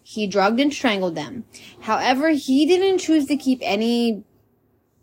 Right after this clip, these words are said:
parts of, um, David's body. Then we're gonna hop to February nineteen ninety-one, and this was a man named Curtis Schroeder. After a brief pause in murdering people, because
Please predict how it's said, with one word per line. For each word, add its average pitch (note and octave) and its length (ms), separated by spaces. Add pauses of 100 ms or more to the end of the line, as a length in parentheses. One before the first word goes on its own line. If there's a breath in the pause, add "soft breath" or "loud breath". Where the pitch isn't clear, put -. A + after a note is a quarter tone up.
(100)
parts A3+ 440
of, G3 400
um, F3+ 380
David's F3 460
body. D3 460 (1120 soft breath)
Then B3 320
we're E4+ 120
gonna F4+ 200
hop D#4 300
to C4+ 220
February B3+ 560
nineteen A#3 520
ninety-one, F#3+ 1000 (420 soft breath)
and G#3+ 140
this A#3 160
was D4+ 120
a E4 120
man B3+ 360
named G#3+ 260
Curtis G#3+ 540
Schroeder. G3 680 (600 soft breath)
After G3 280
a G3 100
brief F#3 300
pause F#3 320
in E3+ 180
murdering B3 400
people, F#3+ 460
because F#3 760